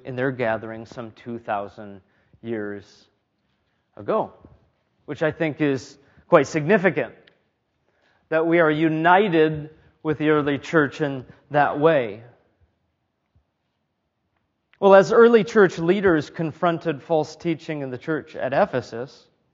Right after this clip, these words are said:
Paul here encourages Timothy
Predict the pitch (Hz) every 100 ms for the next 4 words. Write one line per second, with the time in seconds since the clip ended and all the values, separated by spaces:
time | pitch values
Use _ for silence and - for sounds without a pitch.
0 | _ _ _ _ _ _ - 202 170 190
1 | 170 139 - 226 220 180 156 127 - 151
2 | 131 135 127 123